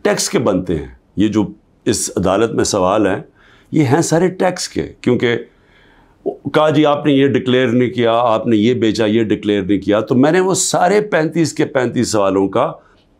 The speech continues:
जवाब दिया और हर एक का जवाब मैं खड़े होकर अदालत में एक एक का जवाब दिया। तो वो जो एक जगह, अ, और इन्होंने सरकारी दो गवाह पेश किए।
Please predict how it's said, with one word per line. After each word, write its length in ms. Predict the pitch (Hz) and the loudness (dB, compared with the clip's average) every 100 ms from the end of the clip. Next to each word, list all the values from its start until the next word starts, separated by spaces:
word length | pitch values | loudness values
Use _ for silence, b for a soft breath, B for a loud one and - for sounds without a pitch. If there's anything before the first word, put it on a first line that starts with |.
| _ - | _ -10
जवाब 460 | 92 135 113 107 85 | -2 2 2 0 -2
दिया 340 | 95 87 - _ _ _ _ _ _ _ - | -4 -4 -6 _ _ _ _ _ _ _ -4
और 160 | 143 131 | -2 -2
हर 300 | - 160 226 | -2 0 2
एक 180 | 233 - | 0 0
का 120 | 170 | 0
जवाब 520 | 117 110 104 113 127 | 0 0 2 2 -2
मैं 320 | 117 120 113 | -2 -2 -4
खड़े 240 | - 139 190 | -4 0 2
होकर 280 | 156 120 127 | 2 2 -2
अदालत 420 | 107 98 98 95 | 0 0 -2 -2
में 100 | 107 | -2
एक 220 | 127 107 95 | 0 0 -2
एक 100 | - | -2
का 100 | 87 | -2
जवाब 300 | 78 73 73 | -2 -4 -8
दिया। 260 | 69 - _ _ _ _ _ B B B B B B B B 190 | -14 -14 _ _ _ _ _ B B B B B B B B -2
तो 100 | 190 | 2
वो 180 | 220 | 2
जो 140 | 208 208 | 2 4
एक 300 | 170 185 170 | 4 2 0
जगह, 580 | 180 165 165 156 151 - _ _ _ _ _ - - | 0 2 2 0 -2 -8 _ _ _ _ _ -20 -4
अ, 240 | 110 120 - | -2 -2 -2
और 220 | 170 139 | 2 4
इन्होंने 300 | 151 147 139 | 4 4 0
सरकारी 500 | 139 113 95 113 117 | 0 -2 0 0 0
दो 200 | 104 107 | 0 0
गवाह 260 | 98 90 104 | 0 0 -2
पेश 340 | - 104 - | 0 -2 -2
किए। 340 | - 87 87 | -2 -2 -2